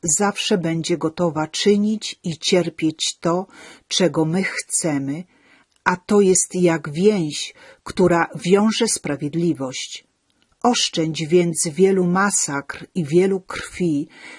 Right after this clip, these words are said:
którą ludzie muszą przelać". A Jezus powiedział: "Matko moja, przelanie krwi jest konieczne, ponieważ chcę,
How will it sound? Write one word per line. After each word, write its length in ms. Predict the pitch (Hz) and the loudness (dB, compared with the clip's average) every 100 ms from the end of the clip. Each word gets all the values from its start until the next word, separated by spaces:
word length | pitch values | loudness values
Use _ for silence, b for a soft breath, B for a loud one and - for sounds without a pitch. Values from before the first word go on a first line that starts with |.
| B | B
którą 460 | - 190 180 185 180 | 0 4 4 4 2
ludzie 560 | 196 190 202 220 233 233 | 4 4 4 0 0 0
muszą 440 | 180 143 - 143 | 0 -4 -4 -6
przelać". 800 | 143 - 160 127 120 135 - - _ _ _ _ _ _ _ _ _ _ _ _ - | -6 -6 -6 -6 -8 -8 -10 -12 _ _ _ _ _ _ _ _ _ _ _ _ -4
A 100 | 185 | 0
Jezus 460 | 165 196 208 247 - | 4 4 4 -4 -6
powiedział: 640 | 151 139 143 135 131 139 156 _ _ _ _ - | -6 -6 -6 -6 -12 -12 -18 _ _ _ _ -2
"Matko 540 | 180 196 - - 185 | 2 2 -2 -4 -2
moja, 540 | 170 147 143 143 147 - | 0 -2 -6 -10 -14 -8
przelanie 680 | - - 196 175 208 247 190 | -2 2 4 4 2 2 0
krwi 560 | - - - 202 214 - | -2 -12 -6 -2 -2 -2
jest 380 | 185 165 156 - | 2 2 2 -4
konieczne, 840 | - 165 170 151 - - 151 151 - B B B - | -2 -2 -2 -2 -4 -4 -4 -8 -12 B B B 0
ponieważ 520 | 190 208 233 247 - | 2 4 2 0 -2
chcę, 640 | - - - 214 170 160 | -4 -10 -4 -2 0 -2